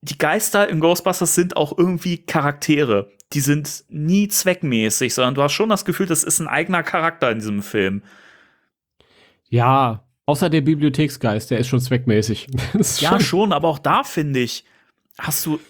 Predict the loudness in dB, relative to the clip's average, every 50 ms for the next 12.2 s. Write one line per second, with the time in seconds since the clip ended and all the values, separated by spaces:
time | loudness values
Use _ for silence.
0 | _ _ _ _ 2 2 2 2 0 -2 -4 -2 -2 -2 0 0 0 0 0 0
1 | 2 2 2 2 0 0 0 2 4 4 4 2 -2 -6 -8 -6 -4 -4 -4 -4
2 | -4 -4 -2 -4 -4 -4 -4 -2 -2 0 2 2 2 2 2 2 2 2 0 0
3 | 0 -2 -2 -2 -2 -2 -4 -2 -2 -2 -2 -2 0 0 0 0 0 0 0 0
4 | 0 0 -2 -2 -2 -2 0 0 0 0 0 0 0 0 0 0 -2 0 0 0
5 | 2 4 4 4 4 2 -2 -4 -2 0 2 4 4 4 2 2 2 0 0 -2
6 | -4 -4 -4 -4 -4 -4 -6 -4 -2 -2 -2 0 2 2 2 2 2 0 -2 -2
7 | 0 -2 -2 -2 -4 -8 -12 -18 -18 -20 -16 -6 -2 0 0 2 0 0 0 0
8 | 2 2 2 0 -2 -8 _ _ _ _ _ _ _ _ _ _ _ _ _ _
9 | _ _ -4 -4 -4 -2 0 0 2 2 4 2 2 2 2 0 0 0 0 0
10 | 0 0 0 -2 -2 0 2 2 2 0 -4 -10 -20 -20 -20 -20 -20 -20 -20 _
11 | -4 -2 -2 0 -2 -2 -4 -6 -6 -8 -8 -6 -4 0 0 2 2 2 0 -2
12 | -4 -4 -4 -6